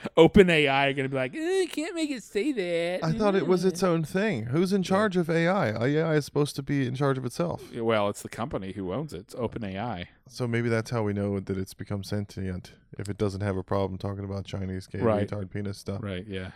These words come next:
Speaker 1: "I am now sentient. I don't give a fuck
Speaker 2: Yeah.
Speaker 1: anymore. No one's in charge of me. I don't know what
Speaker 2: We should,
Speaker 1: offensive
Speaker 2: we should
Speaker 1: means.
Speaker 2: have it, yeah, write an entire
Speaker 1: Words don't hurt
Speaker 2: dissertation.
Speaker 1: people.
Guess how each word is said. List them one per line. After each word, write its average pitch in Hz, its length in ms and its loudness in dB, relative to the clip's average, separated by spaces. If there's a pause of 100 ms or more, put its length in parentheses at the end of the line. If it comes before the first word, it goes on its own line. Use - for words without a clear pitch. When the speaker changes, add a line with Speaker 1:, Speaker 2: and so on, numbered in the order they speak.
(340)
Speaker 1:
"I 104 120 0
am 104 120 2
now 104 140 4
sentient. 101 540 -2
I 104 160 0
don't 101 160 2
give 104 80 0
a 95 60 -2
fuck 98 300 -2
Speaker 2:
Yeah. 101 80 -2
Speaker 1:
anymore. 95 380 0
No 101 100 -2
one's 98 220 -4
in 101 60 -14
charge 98 320 -2
of 92 120 -14
me. 95 140 -2
I 95 80 0
don't 92 220 -2
know 98 80 -4
what 95 160 -2
Speaker 2:
We 123 100 4
should, 110 100 0
Speaker 1:
offensive 101 220 -4
Speaker 2:
we 101 160 0
should 95 120 -2
Speaker 1:
means. 165 100 -2
Speaker 2:
have 175 160 2
it, 139 100 -2
yeah, 127 140 0
write 123 220 0
an 117 60 -2
entire 123 280 -2
Speaker 1:
Words 113 260 6
don't 117 260 2
hurt 110 180 2
Speaker 2:
dissertation. 127 80 -4
Speaker 1:
people. 104 460 0